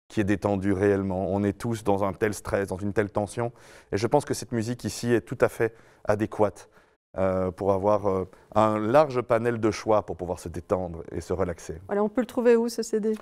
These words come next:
Speaker 1: Partout
Speaker 2: Partout,
Speaker 1: où on
Speaker 2: hein.
Speaker 1: vend du disque, de toute façon,
Speaker 2: <laughs>
Speaker 1: mais également, euh, bon, on est dans les, dans une époque moderne, donc, euh, sur toutes les plateformes de streaming, Spotify,
Speaker 2: Mhm.
Speaker 1: Apple Music et tout ce qui va avec, il y en a tellement, maintenant il y en a,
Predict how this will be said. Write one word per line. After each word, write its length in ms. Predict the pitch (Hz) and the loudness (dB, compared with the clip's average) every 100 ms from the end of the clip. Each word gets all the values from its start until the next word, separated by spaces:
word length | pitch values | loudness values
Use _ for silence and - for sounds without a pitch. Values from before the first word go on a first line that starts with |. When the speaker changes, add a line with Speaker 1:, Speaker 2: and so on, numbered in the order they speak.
| - | 2
Speaker 1:
Partout 260 | - - - | 2 4 4
Speaker 2:
Partout, 40 | |
Speaker 1:
où 80 | 123 | 4
on 40 | |
Speaker 2:
hein. 60 | 110 | 4
Speaker 1:
vend 140 | 104 | 2
du 100 | 107 | 0
disque, 340 | 107 165 - - | 0 -2 -4 -10
de 60 | |
toute 160 | 92 95 | -6 0
façon, 320 | 98 - 175 269 - | 0 2 2 2 -2
Speaker 2:
<laughs> 160 | 220 | -2
Speaker 1:
mais 140 | - 120 | 2 4
également, 640 | 113 110 117 143 156 127 | 4 4 4 4 4 2
euh, 40 | 104 | 0
bon, 460 | 104 101 104 98 | -4 -4 -2 -2
on 120 | 98 101 | -2 0
est 100 | 98 | 0
dans 200 | 95 104 | 0 0
les, 220 | 104 95 - - - - | 0 -4 -10 -20 -16 -4
dans 120 | 98 | 0
une 120 | 107 | 2
époque 280 | 107 113 104 | 4 4 2
moderne, 500 | 110 117 165 170 131 | 2 4 4 4 0
donc, 240 | 113 107 | 0 0
euh, 60 | 110 | 0
sur 160 | - 104 | 0 -2
toutes 180 | 113 | -4
les 80 | 107 | -2
plateformes 300 | 95 98 98 | 0 0 0
de 60 | 98 | -4
streaming, 440 | - 127 151 147 | -2 0 4 4
Spotify, 540 | 135 92 202 208 117 117 | 2 -2 -4 2 4 4
Speaker 2:
Mhm. 60 | |
Speaker 1:
Apple 180 | 104 98 | 0 -4
Music 420 | 98 98 113 107 - | -4 -4 -6 -8 -4
et 260 | 101 98 95 - - - | 0 0 0 -8 -20 -12
tout 100 | - | -8
ce 80 | 107 | -6
qui 140 | - | -6
va 80 | 85 | -6
avec, 320 | - 104 101 | 0 2 2
il 80 | 92 | 0
y 20 | |
en 60 | 92 | -4
a 60 | 90 | -2
tellement, 360 | 98 98 113 | 0 2 2
maintenant 200 | 98 104 | 0 -4
il 60 | 101 | -4
y 40 | |
en 20 | |
a, 60 | 95 | -8